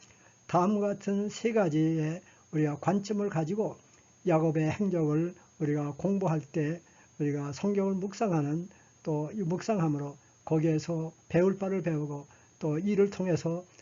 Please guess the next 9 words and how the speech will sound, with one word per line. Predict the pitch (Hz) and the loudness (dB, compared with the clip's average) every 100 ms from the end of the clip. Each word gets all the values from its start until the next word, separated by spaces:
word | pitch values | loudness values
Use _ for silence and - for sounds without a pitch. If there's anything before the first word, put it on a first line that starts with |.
| - - | -10 -2
우리가 | 156 147 | 0 0
큰 | 135 165 | -2 -2
은혜를 | 175 185 180 185 | 0 0 2 0
받을 | - 160 160 | 0 -2 -2
수가 | - 160 | -4 -6
있습니다. | 135 151 139 139 | -4 -6 -6 -4
먼저 | 156 208 175 160 | 0 2 2 0
생각할 | 160 180 170 147 139 | 0 -2 -2 -2 -4
것은, | 151 131 180 240 | -6 -6 -4 -4